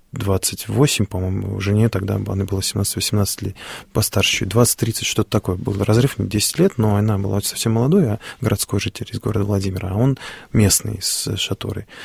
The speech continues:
И у него все родня, мама казачка, и она их учила с детства петь. И они сели на свадьбе в селе, и потом рассказывала, э,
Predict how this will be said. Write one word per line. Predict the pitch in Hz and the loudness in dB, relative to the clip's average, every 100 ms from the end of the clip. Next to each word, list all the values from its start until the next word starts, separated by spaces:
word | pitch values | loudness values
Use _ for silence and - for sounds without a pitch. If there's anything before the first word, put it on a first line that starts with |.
| - - | -18 -2
И | 104 | 4
у | |
него | 117 120 | 6 6
все | - 110 98 104 | 4 4 4 2
родня, | - 110 107 120 202 180 | 0 2 4 6 8 8
мама | 104 107 104 110 104 98 | 6 2 2 2 4 2
казачка, | - 143 208 - - | 4 4 4 2 -2
и | 95 | 0
она | 107 127 | 2 2
их | - | 2
учила | - 113 | -2 0
с | 98 | 0
детства | 107 - - | 0 -2 -8
петь. | - 90 - - - - - | -10 -12 -14 -14 -14 -10 2
И | |
они | 104 117 | 6 6
сели | - 117 107 | 8 8 8
на | 117 | 6
свадьбе | - 170 185 104 | 6 6 6 4
в | 92 | 2
селе, | - 101 95 92 - - - - - | 0 0 -2 -6 -10 -14 -14 -12 0
и | 110 110 107 104 107 107 101 | 4 6 6 6 6 4 2
потом | 101 104 104 | 2 4 4
рассказывала, | 101 107 98 98 92 95 - - - - | 2 2 2 0 0 -4 -6 -14 -18 -12
э, | - | -6